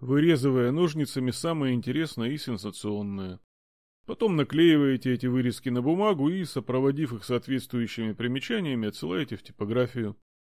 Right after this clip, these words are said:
Справитесь с этим?» «Всякий дурак справился бы с этим». «Ну а вы?» «Тем более я справлюсь»,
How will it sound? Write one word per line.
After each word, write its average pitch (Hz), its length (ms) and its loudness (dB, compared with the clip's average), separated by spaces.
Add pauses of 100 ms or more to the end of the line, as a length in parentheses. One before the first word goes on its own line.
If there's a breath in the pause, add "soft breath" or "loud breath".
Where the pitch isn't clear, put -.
(220)
Справитесь 202 580 0
с - 100 -8
этим?» 95 360 -4 (960)
«Всякий 180 460 -2
дурак 147 380 4
справился 113 640 0
бы 120 120 -2
с - 120 -6
этим». 87 360 -6 (800)
«Ну 135 200 0
а 110 100 -2
вы?» 143 320 -2 (480)
«Тем 175 280 0
более 139 440 6
я 117 120 2
справлюсь», 104 720 -4